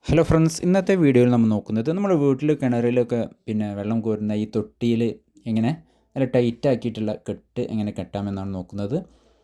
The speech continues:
അപ്പോൾ നമ്മൾ ഇതേപോലെ, ആ, റോപ്പ് ഇത് ഇതിലിങ്ങനെ എടുത്തിട്ട് ആ കയറിൻ്റെ എൻഡ് കുറച്ച് നീളത്തിൽ ഇങ്ങോട്ട് വലിക്കുക. എന്നിട്ട് ഇതേപോലെ ഒന്ന് മടക്കി വെക്കുക ആ ഭാഗം. ഇനി ആ കയറിൻ്റെ എൻഡ് ഭാഗം കൊണ്ട് ഇതേപോലെ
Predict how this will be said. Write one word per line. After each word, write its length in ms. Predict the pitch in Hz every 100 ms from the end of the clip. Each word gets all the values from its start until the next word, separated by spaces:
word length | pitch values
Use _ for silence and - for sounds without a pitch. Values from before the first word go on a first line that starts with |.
| _ _ _ _ _
അപ്പോൾ 220 | _ _ 190
നമ്മൾ 160 | 185 185
ഇതേപോലെ, 440 | 165 156 147 143 139 - _ - _ _ _ _ _ _ _ _ _ _ -
ആ, 80 | 131 127 - 123 - -
റോപ്പ് 340 | 120 123 117
ഇത് 140 | 123 120 120
ഇതിലിങ്ങനെ 360 | 113 113 117
എടുത്തിട്ട് 360 | 110 - 107 127 151 _ _
ആ 120 | 127
കയറിൻ്റെ 340 | 131 127 131
എൻഡ് 260 | 131 127 143
കുറച്ച് 380 | 127 - - 147
നീളത്തിൽ 440 | 120 110 104 -
ഇങ്ങോട്ട് 220 | 110 104
വലിക്കുക. 340 | 101 90 - 117 - _ _ _ _ _ _ _ _ _ _ _ _ _ _ _ -
എന്നിട്ട് 180 | 185 190
ഇതേപോലെ 300 | 160 147 139
ഒന്ന് 140 | 123
മടക്കി 320 | 113 107 - 101
വെക്കുക 260 | - - - _ _ -
ആ 80 | 110
ഭാഗം. 340 | 107 104 143 208 - - _ _ _ _ _ _ - - - _ _ _ - _ _ _ _ _ -
ഇനി 80 | 202
ആ 80 | 196
കയറിൻ്റെ 400 | 175 156 151 143
എൻഡ് 280 | 123 120
ഭാഗം 240 | 120 123 120
കൊണ്ട് 180 | 123 123
ഇതേപോലെ 460 | 110 110 107 107